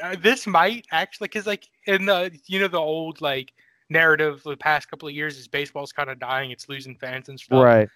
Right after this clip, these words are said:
Speaker 1: But four million people watched it. The co-, like, covid might actually bring baseball back stronger than it's been in a very long time. They're only having
Speaker 2: Oh.
Speaker 1: a sixty-game season.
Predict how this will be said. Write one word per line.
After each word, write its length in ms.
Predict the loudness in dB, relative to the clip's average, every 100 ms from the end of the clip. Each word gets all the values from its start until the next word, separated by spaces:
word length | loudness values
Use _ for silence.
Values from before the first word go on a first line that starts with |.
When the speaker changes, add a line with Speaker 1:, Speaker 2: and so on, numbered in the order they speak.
| _ _
Speaker 1:
But 140 | -16 -16 _ _
four 360 | -12 -8 -8
million 600 | -8 -10 -10 -10 -12 -12
people 360 | -14 -18 -14 -12
watched 400 | -8 -8 -10 -14
it. 100 | -20 _ _ _ _ _ _ -20 _
The 140 | -4
co-, 180 | -4 -10 -10
like, 260 | -4 -4 -4
covid 360 | -4 -4 -4 -6
might 380 | -2 -2 -2 -6
actually 500 | -4 -4 -6 -10 -12
bring 340 | -4 -4 -4 -4
baseball 420 | -4 -4 -10 -8
back 260 | -8 -8
stronger 320 | -6 -4 -4 -6
than 160 | -8
it's 140 | -10 -4
been 220 | -2 -2
in 40 |
a 60 | -4
very 240 | -4 -2
long 220 | -4 -6
time. 220 | -2 -2 -2
They're 120 | -6
only 160 | -4
having 160 | 0 2
Speaker 2:
Oh. 60 | 2
Speaker 1:
a 100 | -2
sixty-game 420 | -12 -14 -14 -14
season. 260 | -18 -20 -20